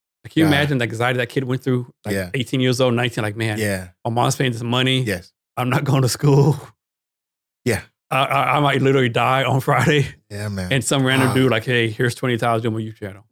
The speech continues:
Speaker 1: And now
Speaker 2: Yeah.
Speaker 1: he's worth, like, half a billion dollars,
Speaker 2: Yeah, he's doing
Speaker 1: two hundred
Speaker 2: big
Speaker 1: people
Speaker 2: things.
Speaker 1: working for him, right?
Speaker 2: Man, he's, he, he's created,
Speaker 1: At twenty-three
Speaker 2: uh,
Speaker 1: years old.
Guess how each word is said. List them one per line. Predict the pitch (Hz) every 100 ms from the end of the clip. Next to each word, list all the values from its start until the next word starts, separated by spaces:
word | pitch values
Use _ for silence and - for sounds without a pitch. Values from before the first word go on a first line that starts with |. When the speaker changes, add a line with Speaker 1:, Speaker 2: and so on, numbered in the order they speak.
| _ _ _ _ -
Speaker 1:
And | 135
now | 147
Speaker 2:
Yeah. |
Speaker 1:
he's | 143
worth, | 139 123
like, | 117 104 -
half | 139 131
a | 135
billion | 127 127 123
dollars, | 120 123 123 123
Speaker 2:
Yeah, | 120
he's | 123 151
doing | 151
Speaker 1:
two |
hundred | 143 143
Speaker 2:
big | 170
Speaker 1:
people | 143
Speaker 2:
things. | 127 131
Speaker 1:
working | 135
for | 139 135
him, | 131
right? | 127 127 - _ _ _ _ _ 143
Speaker 2:
Man, |
he's, | 147 143 147
he, | 147
he's | 147 135 131
created, | - 127 131
Speaker 1:
At | 117
twenty-three | 143 143 147
Speaker 2:
uh, |
Speaker 1:
years | 139 135
old. | 127 107